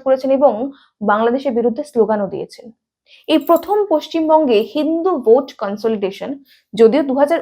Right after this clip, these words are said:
উনিশ সাল থেকেই সেই ট্রেন্ড শুরু হয়েছিল। দু হাজার উনিশে আমরা দেখেছি, আহ, প্রায় চল্লিশ শতাংশ মানুষ বিজেপিকে ভোট দিয়েছেন। দু হাজার একুশ সালেও সেই ধারা অব্যাহত ছিল, দু হাজার চব্বিশেও লোকসভা নির্বাচনে হিন্দু কনসলিডেশন দেখা গেছে। কিন্তু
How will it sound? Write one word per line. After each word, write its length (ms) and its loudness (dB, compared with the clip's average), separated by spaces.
উনিশ 240 0
সাল 160 -2
থেকেই 240 -4
সেই 200 -4
ট্রেন্ড 280 4
শুরু 240 -2
হয়েছিল। 460 -8
দু 100 -6
হাজার 180 2
উনিশে 240 -4
আমরা 140 -2
দেখেছি, 320 -4
আহ, 160 4
প্রায় 300 2
চল্লিশ 280 0
শতাংশ 320 -10
মানুষ 300 0
বিজেপিকে 380 -2
ভোট 260 0
দিয়েছেন। 380 -6
দু 100 4
হাজার 180 6
একুশ 260 0
সালেও 280 2
সেই 160 -2
ধারা 180 2
অব্যাহত 460 0
ছিল, 220 -4
দু 140 -10
হাজার 220 -8
চব্বিশেও 480 -2
লোকসভা 320 2
নির্বাচনে 440 0
হিন্দু 300 -2
কনসলিডেশন 520 -4
দেখা 160 -4
গেছে। 180 -2
কিন্তু 340 -4